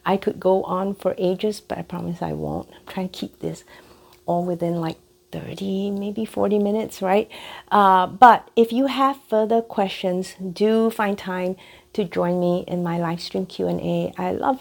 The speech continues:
answering your questions and engaging with all of you, having discussions with you, um, to learn more about the atherosclerotic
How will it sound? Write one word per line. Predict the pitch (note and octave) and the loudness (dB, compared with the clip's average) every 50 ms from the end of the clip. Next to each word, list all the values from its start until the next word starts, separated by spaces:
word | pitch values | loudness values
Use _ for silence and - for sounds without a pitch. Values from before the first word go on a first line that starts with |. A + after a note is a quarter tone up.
| - - G3 | 0 -2 -2
answering | G3 - - G#3+ G3+ G3 G3 G3+ G#3 | -2 0 0 0 2 2 0 -2 -2
your | - F3+ F3 | -2 -2 -2
questions | F3 - F#3+ F3 - - F#3 F#3 F#3 F#3 F3+ - - | -2 -4 -8 -6 -2 -2 0 0 0 -2 -4 -6 -6
and | E3+ E3+ F3 F3 | -4 -4 -4 -4
engaging | F3+ F3+ F3 F3 F3+ F#3 F#3+ F3+ F3+ - F#3+ F#3 F#3 F#3 | -2 -2 0 4 4 4 4 4 2 0 0 0 0 -2
with | F3 F3+ - | -4 -4 -4
all | - E3+ F3 F3 F3+ | -4 -4 -2 -2 -4
of | F3 F3 F3 | -4 -4 -2
you, | F3 F3 F3 F3 E3+ F3 - - - - - - | 0 0 2 2 0 -2 -6 -12 -20 -20 -10 -4
having | - F#3+ F3+ F#3 F#3 F#3 | -2 0 2 2 0 0
discussions | F3 - E3+ - - - - E3+ E3+ - - F#3+ F3+ F3 F3 - - | -2 -4 -8 -8 -8 -10 -10 -10 -8 -6 -4 -2 -2 -2 -4 -4 -4
with | E3+ E3 - | -4 -4 -2
you, | F3 D#3 D#3+ F3 A3 B3+ B3+ - - - - - - - - _ - | 0 0 2 4 2 2 0 -4 -18 -20 -20 -20 -20 -20 -20 _ -8
um, | F#3 F3+ F3 F3 E3+ F3 F3 F3 F3 F3 - - _ - - | -6 -4 -4 -2 -2 -2 -2 -4 -4 -6 -8 -14 _ -12 -4
to | - G#3+ | -2 -2
learn | G3 F#3+ F3+ F3+ F#3 F#3 | 2 2 2 2 2 2
more | F3+ F3+ F3 - | 0 0 -2 -2
about | F3 F3 E3+ F3 E3+ E3+ - - | -4 -6 -4 -4 -6 -6 -6 -6
the | - F#3 F3 - - | -6 -6 -4 -4 -4
atherosclerotic | E3 E3 - - F3+ F3 - - - F#3+ F3 E3 E3 E3 - - | -6 -8 -4 -4 -4 -4 -4 -6 -4 -2 0 0 0 0 -2 -4